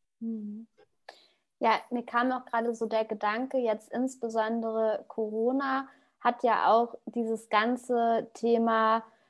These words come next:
äh, moderner, flexibler Arbeitswelten ja auch befördert. Also nicht mehr dieser Gedanke,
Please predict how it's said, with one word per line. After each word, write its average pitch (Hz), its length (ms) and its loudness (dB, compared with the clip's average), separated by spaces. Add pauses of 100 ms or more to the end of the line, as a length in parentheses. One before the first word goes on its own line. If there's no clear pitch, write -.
(420)
äh, 85 360 0
moderner, 233 760 8
flexibler 226 760 6
Arbeitswelten 208 1040 8
ja 196 240 0
auch 208 220 6
befördert. 208 840 8
Also 208 320 6
nicht 226 260 0
mehr 220 220 4
dieser 214 300 4
Gedanke, 226 680 4